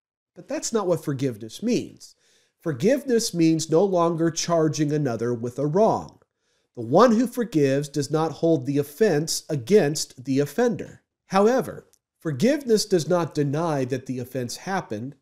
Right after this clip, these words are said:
nor does it say that the offense was okay. What was done to hurt or harm you was wrong. It will always be wrong, but forgiveness means you no longer hold the offender accountable. As I begin to wrap this up,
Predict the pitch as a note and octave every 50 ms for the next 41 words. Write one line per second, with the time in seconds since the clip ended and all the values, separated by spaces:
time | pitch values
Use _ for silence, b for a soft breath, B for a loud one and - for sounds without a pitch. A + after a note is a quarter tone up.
0 | _ _ - B2 C#3 D#3 F#3 G#3+ G#3 F#3+ G3+ F3 - E3+ D#3 - - - C#3+ C#3
1 | C#3 C3+ D3 - - C#3 C3+ C3 B2 - - C3 A#2 A2+ - - - A#2+ A2 -
2 | - A#2+ B2 A#2 - - F#3 G#3 D3+ F#2 C2 - _ _ _ _ _ _ _ _
3 | _ _ _ _ _ _ _ _ _ - A3+ D4+ D#4 C#4+ D4 G#3+ - - F#3 F#3
4 | F#3+ F#3 F3 C#3+ D3+ C#3 C3+ - - G3 F#3 E3 D#3+ D#3+ - C#3 C3+ B2+ B2 -
5 | F3 F#3 F3+ E3 C#3+ C#3 C3+ C#3 C3+ C3 C3+ C3+ B2+ B2 B2+ D#3+ F#3 F#3 B2 F#2
6 | F#2+ - - b b b b b b _ D#3 D3 C3 D3 D3 C#3+ - D3 D3 C#3
7 | C3+ A#2+ B2 A#2 G2+ F#2+ G2+ A2+ F3 A#3 C#4 C4+ - A2 F#2 E2+ E2 F#2 C#3+ G3
8 | - _ _ _ _ _ - F3 F3 - G3+ E3+ D3 - A3+ C4+ C4+ - A3+ F#3
9 | E3 - - D3+ D3 C#3+ C#3 C#3+ E3+ E3+ C#3 C3 C#3 C3+ C3+ C#3 D3+ E3 D3 C#3
10 | C#3+ D3 D3 D3+ E3+ E3 C#3 - A#2+ A#2+ A#2+ B2 A#2+ A2+ A2+ B2 C3+ D3 C#3+ -
11 | C3 A2 A2 G#2 A2+ A#2+ - - B2 - - G3 C4 B3+ C3+ G#2 F#2 F2 D#2 -
12 | _ _ _ _ _ _ _ D#3 F3 E3+ G#3 G#3+ F#3+ F#3+ G3 F3 A#3 B3+ A#3+ G3
13 | D#3 D#3+ E3 D#3 D3+ - E3+ E3+ - - - A#2 G#2 G2+ - -